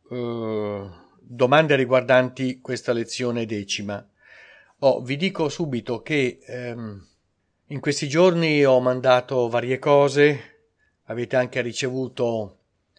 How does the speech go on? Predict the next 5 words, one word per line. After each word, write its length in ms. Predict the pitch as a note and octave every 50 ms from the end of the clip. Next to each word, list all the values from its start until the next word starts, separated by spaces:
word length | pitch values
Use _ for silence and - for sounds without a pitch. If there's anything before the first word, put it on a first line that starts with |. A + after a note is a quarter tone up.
| _ _ _ _ _ _ _ _ _ _ _
quelle 280 | _ - B2 A#2+ B2+ B2+
istruzioni 1120 | B2 A#2+ - - - B2+ B2 - - - D#3+ D3 C#3 C3+ C3+ C3+ C3 B2+ B2+ B2+ B2 B2 A#2+
al 200 | A2+ A2+ A2+ A2+
gruppo 760 | A2+ B2+ C3 C3 B2+ A#2 - - - B2 A#2+ A#2 A#2 A#2 A2+
dell'era 720 | A2+ A#2 A2 A2 A2 A2 A2+ A2+ A2 A2 A2 G#2+ G#2 G2+